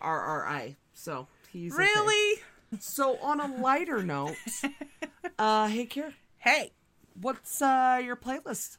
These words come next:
Speaker 2: Oh, this is such a light note that
Speaker 1: I'm excited for our light note playlist.
Speaker 2: It's all comical,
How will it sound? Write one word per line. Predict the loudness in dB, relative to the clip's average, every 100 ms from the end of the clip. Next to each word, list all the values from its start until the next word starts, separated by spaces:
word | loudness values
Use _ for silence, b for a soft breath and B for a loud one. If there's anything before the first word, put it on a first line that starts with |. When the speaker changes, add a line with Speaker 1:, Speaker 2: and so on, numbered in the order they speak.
| -4
Speaker 2:
Oh, | 0 2
this | 0 0
is | -2 -2
such | 0 2 0 -2
a |
light | -2 0 0
note | -2 -4 0
that | 4 4
Speaker 1:
I'm | 4
excited | -2 -6 -10 -4 2 4 4 0
for | -2 0
our | 2 2
light | 2 -2 -2
note | -6 -8 -10 -12
playlist. | -12 -6 -6
Speaker 2:
It's | -2 2
all | 4 2
comical, | 0 0 2 0 -2 -2 -2 -4